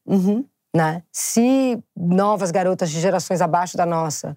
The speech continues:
Speaker 2: fazem isso porque elas precisam se encaixar, é perigoso porque elas vão passar por cima do que elas sentem, do que elas querem pra elas. Mas é uma geração tão legal que eles tão ensinando a gente, eu acho, muito sobre como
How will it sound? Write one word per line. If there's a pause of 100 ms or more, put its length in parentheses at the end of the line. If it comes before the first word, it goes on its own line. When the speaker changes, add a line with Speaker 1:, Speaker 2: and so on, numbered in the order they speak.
(140)
Speaker 2:
fazem
isso
porque
elas
precisam
se
encaixar,
é
perigoso
porque
elas
vão
passar
por
cima
do
que
elas
sentem,
do
que
elas
querem
pra
elas.
Mas
é
uma
geração
tão
legal
que
eles
tão
ensinando
a
gente,
eu
acho,
muito
sobre
como